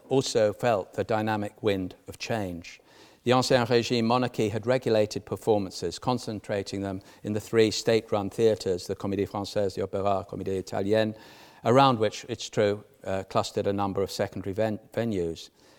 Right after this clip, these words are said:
The revolution totally deregulated the theatre, allowing the number of theatres in the city to expand hugely, nearly forty institutions. On the day that Robespierre was executed,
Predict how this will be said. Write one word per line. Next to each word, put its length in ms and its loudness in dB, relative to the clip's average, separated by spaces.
The 100 4
revolution 540 6
totally 360 4
deregulated 840 -2
the 80 -6
theatre, 520 -2
allowing 340 4
the 100 2
number 240 4
of 100 2
theatres 400 0
in 100 -2
the 80 -4
city 340 -4
to 100 -10
expand 460 -10
hugely, 440 -8
nearly 180 -6
forty 520 -8
institutions. 880 -10
On 100 4
the 80 4
day 260 8
that 160 2
Robespierre 460 4
was 160 0
executed, 800 -6